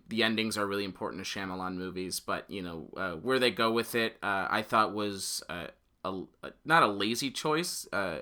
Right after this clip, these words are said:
it was clever, it just, uh, wasn't emotionally impactful, or not nearly as impactful as I think he was planning on it being.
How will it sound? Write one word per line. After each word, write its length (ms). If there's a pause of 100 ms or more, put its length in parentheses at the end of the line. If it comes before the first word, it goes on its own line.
it 80
was 160
clever, 560
it 140
just, 320 (760)
uh, 340 (120)
wasn't 680 (640)
emotionally 580
impactful, 680
or 60
not 180
nearly 580
as 440
impactful 500
as 120
I 100
think 200
he 120
was 120
planning 400
on 100
it 120
being. 320